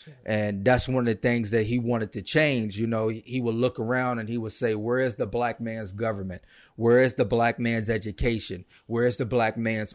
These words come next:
Speaker 2: army? It seems like we're just existing in a white man's world without having any type of political leadership, without having any type of economic power.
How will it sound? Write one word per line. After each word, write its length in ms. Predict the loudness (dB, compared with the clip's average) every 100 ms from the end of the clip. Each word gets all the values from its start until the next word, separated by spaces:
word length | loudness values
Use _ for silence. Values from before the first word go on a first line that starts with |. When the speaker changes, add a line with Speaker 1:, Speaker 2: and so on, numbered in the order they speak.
| -4
Speaker 2:
army? 460 | 0 2 0 -4 -10 _
It 120 | -8
seems 380 | -2 -2 0 0
like 160 | -2
we're 180 | 2 0
just 300 | 0 -2 -4
existing 760 | -6 -6 4 4 4 0 -4 -4 -10 _
in 120 | -2
a 60 | 2
white 260 | 2 2
man's 320 | 0 -2 -4 0
world 340 | 2 2 -4 _ _
without 380 | -4 0 2 2
having 380 | 2 0 0 -4
any 200 | -4 -6
type 320 | -2 -2 -2
of 140 | -6
political 480 | -6 0 0 0 -4
leadership, 560 | -2 -2 -4 -4 -4 -4
without 320 | -2 0 0
having 300 | 0 -2 -2
any 180 | -4 -4
type 340 | 0 -2 0
of 180 | -2 -2 -12 -20 _ _
economic 640 | -2 0 0 2 2 -2
power. 480 | 0 4 4 4 -2